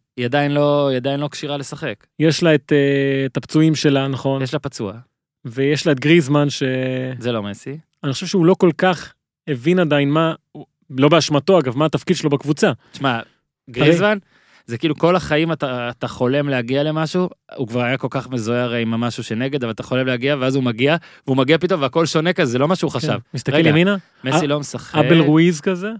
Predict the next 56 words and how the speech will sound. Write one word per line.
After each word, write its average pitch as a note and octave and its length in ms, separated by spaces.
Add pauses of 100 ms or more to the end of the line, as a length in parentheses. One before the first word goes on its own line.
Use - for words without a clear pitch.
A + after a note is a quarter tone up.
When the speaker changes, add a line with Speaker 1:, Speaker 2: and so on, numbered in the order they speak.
(280)
Speaker 1:
כן, D#3+ 160 (180)
אה, A2+ 100
Speaker 2:
ואנ-, D3 320 (220)
Speaker 1:
אני D#3+ 100
Speaker 2:
אנסו F3 300
פאטי, G3 400
Speaker 1:
ר- E3 100
Speaker 2:
שסבבה, D3+ 480
סיפור F3 320
מדהים, E3 300
אבל B2 120
זה C3+ 100
ילד G3 140
בן F#3+ 100
שש - 100
עשרה. G3 200
Speaker 1:
רגע, F#3 160 (260)
תלויים D3 540
בי, C#3+ 340
כאילו, G#3+ 340
אם, C#3+ 180
אם D#3+ 220
זה D#3 80
היה E3 80
ככה, E3 160
הייתי E3+ 140
כבר E3 100
נשאר F3 200
באתלטיקו. F#3 360
Speaker 2:
עכשיו, - 20
אני B2+ 100
אגיד C3 140
לך A#2+ 120
מה D3+ 140
הוא D3+ 140
עשה. - 200
Speaker 1:
כל - 60
מה A3 80
שרציתי A3+ 400
זה A3+ 100
לבוא A3+ 200
ול-, A3+ 180 (140)
ולדעת, A3 400
בטוח G3+ 340
מנצחים, F3 460
יאללה, G#3+ 200
בוא G#3 100
תשימו A3 260
את G#3+ 60
גולים. G#3 320
Speaker 2:
אני C#3+ 80
אגיד C#3 100
לך - 60
מה C#3+ 100
הוא C3+ 80
עשה. A#2+ 200